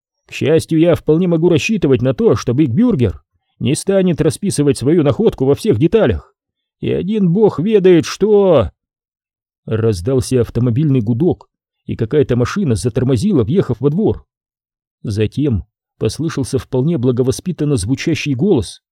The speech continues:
«Добрый вечер, Леонард! Добрый вечер, шериф!» «Ну и жара! Скорее бы зима наступила, что ли!» «Хотите пива, док?» «Нет, спасибо, я спиртного не пью.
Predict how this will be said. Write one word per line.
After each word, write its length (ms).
«Добрый 460
вечер, 380
Леонард! 560
Добрый 340
вечер, 300
шериф!» 500
«Ну 140
и 80
жара! 760
Скорее 380
бы 100
зима 240
наступила, 500
что 280
ли!» 280
«Хотите 400
пива, 320
док?» 400
«Нет, 360
спасибо, 480
я 240
спиртного 400
не 100
пью. 400